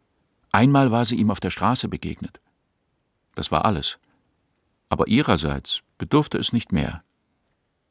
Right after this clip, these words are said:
Sie spürte, dass sie zusammengehörten. Während der Predigt schaute er sie an, und sie spürte, wie ihr unter seinem Blick im Nacken warm wurde.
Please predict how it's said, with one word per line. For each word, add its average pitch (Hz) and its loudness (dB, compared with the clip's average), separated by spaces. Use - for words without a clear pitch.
Sie 113 -2
spürte, 160 2
dass 139 -2
sie 135 -2
zusammengehörten. 98 0
Während 120 6
der 90 6
Predigt - 0
schaute 110 2
er 98 2
sie 101 0
an, 87 0
und - -8
sie 85 -4
spürte, 117 0
wie 92 2
ihr 92 2
unter 90 2
seinem 82 4
Blick 87 -2
im 85 2
Nacken 85 2
warm 82 4
wurde. 67 -10